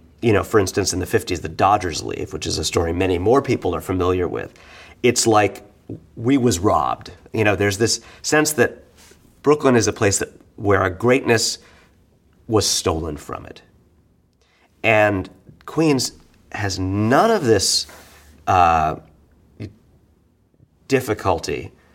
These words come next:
in relationship to its, uh,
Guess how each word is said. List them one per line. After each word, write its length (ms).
in 260
relationship 640
to 180
its, 380
uh, 300